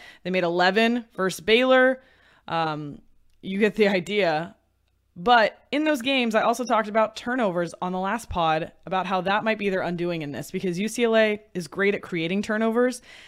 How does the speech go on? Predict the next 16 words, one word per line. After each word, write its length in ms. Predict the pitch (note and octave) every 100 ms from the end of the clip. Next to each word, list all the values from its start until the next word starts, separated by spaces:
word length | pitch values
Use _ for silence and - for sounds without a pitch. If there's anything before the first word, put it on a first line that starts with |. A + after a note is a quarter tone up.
| - -
and 100 | G3
North 160 | A#3 B3+
Carolina 340 | B3+ B3 A#3+
is 140 | A3+
great 260 | G#3+ A#3 A3+
at 340 | A3 G#3+ - _ _ _ _
turning 300 | - A#3 B3+
the 80 | B3
ball 300 | A3 A#3+ A#3+
<laughs> 100 | A#3+
over, 260 | B3 G#3+ F#3+
even 220 | B3+ C#4
when 120 | D4
it's 100 | C4+
not 160 | C#4 B3+
prompted. 520 | A#3+ G#3+ G3 B2+ F3+